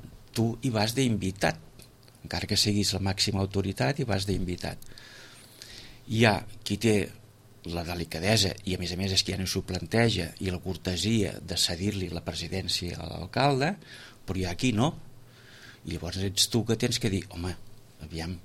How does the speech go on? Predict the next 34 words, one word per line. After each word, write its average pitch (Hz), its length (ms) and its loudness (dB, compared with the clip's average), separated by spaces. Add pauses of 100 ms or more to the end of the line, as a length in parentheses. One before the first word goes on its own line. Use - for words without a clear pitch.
si - 180 -4
ho 85 120 -2
ha - 20 -4
invitat 90 480 -2
l'alcalde, 95 500 2
que 85 140 -8
és - 60 -6
la 80 100 -6
màxima 98 360 -2
autoritat», 98 520 0 (400)
o - 80 -12
sigui 120 320 8
que 123 160 6 (560)
està - 240 8
arreglat, 151 800 4 (160)
o - 80 -12
sigui, 95 280 2
està 92 440 2
tot - 300 -4
escrit, 131 580 4 (560)
però 127 400 8 (240)
també 101 380 4 (1300)
tens 104 480 0
que 110 180 2
mirar 98 520 2
en 107 100 -2
funció 92 480 0
de 87 140 0 (100)
qui 101 240 0
l'organitza, 123 720 2 (140)
el 87 120 0
lloc 92 240 -4
on 90 160 -2
organitza, 127 480 2